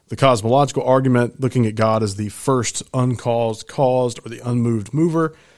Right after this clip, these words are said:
And then the teleological argument, the argument from design. This last argument takes a little bit of a different approach.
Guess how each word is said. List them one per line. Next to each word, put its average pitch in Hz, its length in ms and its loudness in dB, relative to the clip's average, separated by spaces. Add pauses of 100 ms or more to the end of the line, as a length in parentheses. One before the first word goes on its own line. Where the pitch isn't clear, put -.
(300)
And 135 100 0
then 143 120 6
the 127 60 4
teleological 123 720 2
argument, 117 480 0 (240)
the - 80 -12
argument 123 360 4
from 117 180 0
design. 101 560 -2 (400)
This 160 380 2
last 165 340 2
argument 127 420 2
takes 147 280 0
a 113 100 2 (160)
little 180 360 0
bit 170 140 4
of 135 80 4
a 117 60 2
different 110 440 0
approach. - 540 -2